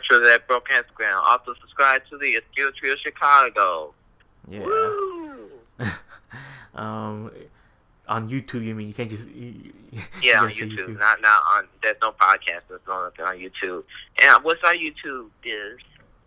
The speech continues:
Speaker 2: Our YouTube is Dead Pixels Internet. Uh, you
Speaker 1: Yeah!
Speaker 2: can go to our,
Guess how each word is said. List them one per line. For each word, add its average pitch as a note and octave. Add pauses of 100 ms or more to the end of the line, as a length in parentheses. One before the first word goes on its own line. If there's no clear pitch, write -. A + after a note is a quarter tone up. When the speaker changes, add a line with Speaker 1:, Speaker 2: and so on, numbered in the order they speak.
(420)
Speaker 2:
Our B2
YouTube B2
is A2
Dead A2+
Pixels A2
Internet. A2 (720)
Uh, A2
you A#3
Speaker 1:
Yeah! G#4
Speaker 2:
can E4 (400)
go A#2+
to B2
our, A2